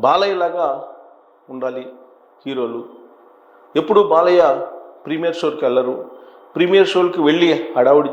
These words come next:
చెయ్యరు, కాబట్టి బాలయ్య బాట నడవాలి, సెట్లోకి టైంకి వస్తారు, డిసిప్లిన్గా ఉంటారు, డైరెక్టర్ ఏది చెప్తే అది చేస్తారు, స్క్రిప్ట్ని మార్చమని చెప్పరు.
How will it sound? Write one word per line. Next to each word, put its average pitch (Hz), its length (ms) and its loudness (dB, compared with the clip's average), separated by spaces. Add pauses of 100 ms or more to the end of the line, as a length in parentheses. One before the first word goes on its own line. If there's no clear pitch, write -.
చెయ్యరు, 131 360 -4 (1000)
కాబట్టి 185 360 0 (560)
బాలయ్య 175 320 0 (100)
బాట 143 160 0 (120)
నడవాలి, 127 400 -4 (480)
సెట్లోకి 190 540 0 (340)
టైంకి 147 320 0
వస్తారు, 127 340 -4 (540)
డిసిప్లిన్గా 175 600 2 (380)
ఉంటారు, 127 320 -8 (580)
డైరెక్టర్ 180 440 -2
ఏది 156 180 -12
చెప్తే 165 300 -12
అది 127 160 -12
చేస్తారు, 131 400 -10 (520)
స్క్రిప్ట్ని 190 540 -8
మార్చమని 151 460 -6
చెప్పరు. 131 320 -6